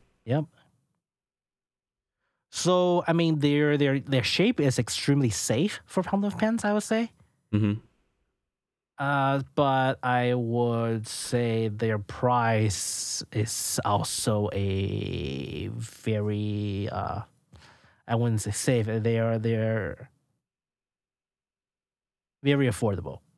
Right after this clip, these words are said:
Speaker 2: Yes.
Speaker 1: For
Speaker 2: In
Speaker 1: what
Speaker 2: terms
Speaker 1: they're
Speaker 2: of
Speaker 1: offering.
Speaker 2: someone in the hobby that wanted to get some pens made out of some in-, more interesting materials than your standard resins or whatever, this is a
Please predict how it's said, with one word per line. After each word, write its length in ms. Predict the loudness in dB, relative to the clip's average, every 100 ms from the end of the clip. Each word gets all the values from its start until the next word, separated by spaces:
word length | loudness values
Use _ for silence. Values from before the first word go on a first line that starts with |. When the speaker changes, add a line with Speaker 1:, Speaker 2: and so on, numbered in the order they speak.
| _ _ -2
Speaker 2:
Yes. 580 | 0 0 -8 -12 -12 -18 _ -10
Speaker 1:
For 280 | -4 -2 0
Speaker 2:
In 80 | 2
Speaker 1:
what 80 |
Speaker 2:
terms 240 | 4 2 4
Speaker 1:
they're 100 | 2
Speaker 2:
of 120 | 0
Speaker 1:
offering. 240 | -4 -6
Speaker 2:
someone 640 | -4 2 4 4 2 2 -2 -2
in 160 | 0 2
the 80 | 2
hobby 380 | 2 2 2 2
that 200 | 2 2
wanted 220 | 0 0
to 80 | 0
get 300 | 0 0 -2
some 220 | -2 0
pens 460 | 0 0 0 0 0
made 180 | 2
out 140 | 2 0
of 120 | 0
some 220 | 0 0
in-, 160 | 2 2
more 240 | 2 2
interesting 440 | 2 0 0 2 0
materials 600 | 0 2 2 2 0 0
than 240 | 0 0 0
your 240 | 0 -2
standard 460 | -2 0 0 0 0
resins 360 | 0 0 0
or 100 | 0
whatever, 440 | 2 2 0 -2 -4 -14 -20 -20 _ -2
this 180 | 0 2
is 500 | 0 0 -4 -8 -10 _ _ _ _ _ _ _ -2
a 140 | -2